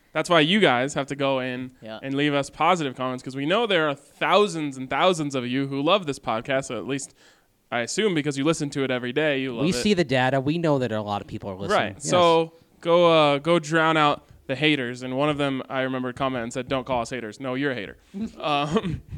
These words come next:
Speaker 2: And if you're still listening, why did you leave that comment, or why are you still
Speaker 1: Why are you still
Speaker 2: listening?
Speaker 1: listening? I,
Speaker 3: Some
Speaker 1: I,
Speaker 3: people hate listen. I don't get
Speaker 2: <laughs>
Speaker 3: that.
Speaker 2: Hate listen.
Speaker 3: Did you guys ever see, uh, Private Parts,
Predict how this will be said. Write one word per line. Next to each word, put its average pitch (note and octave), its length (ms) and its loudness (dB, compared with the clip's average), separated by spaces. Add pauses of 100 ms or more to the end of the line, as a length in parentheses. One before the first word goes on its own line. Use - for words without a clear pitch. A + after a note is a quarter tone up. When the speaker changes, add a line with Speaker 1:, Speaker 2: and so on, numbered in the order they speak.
(140)
Speaker 2:
And G3+ 100 -8
if G#3 140 -12
you're A#3+ 80 -4
still B3 240 -4
listening, F#3+ 440 -4
why D#3+ 260 0
did G3 180 -8
you G#3 80 -8
leave G3 180 -6
that G3+ 180 -4
comment, F3+ 360 -6
or D#3 160 -6
why D3 300 0
are G3+ 100 -4
you F3+ 160 -10
still D#3+ 160 -4
Speaker 1:
Why D#3 60 2
are - 20 2
you A3+ 140 2
still C#4 220 0
Speaker 2:
listening? D4+ 540 4
Speaker 1:
listening? D3 40 -2
I, D3 120 0
Speaker 3:
Some A3 140 10
Speaker 1:
I, - 20 0
Speaker 3:
people B3 300 6
hate F#3+ 340 4
listen. C3+ 300 -4
I C3 80 0
don't F3 340 2
get C#3+ 300 -2
Speaker 2:
<laughs> - 0 -
Speaker 3:
that. G#3 320 4
Speaker 2:
Hate B3+ 260 -8
listen. A3 720 -6
Speaker 3:
Did E3+ 160 0
you G#3 80 0
guys A3 300 6
ever G3 240 6
see, E3 420 2
uh, C#3 160 6
Private C#3+ 420 2
Parts, - 480 -2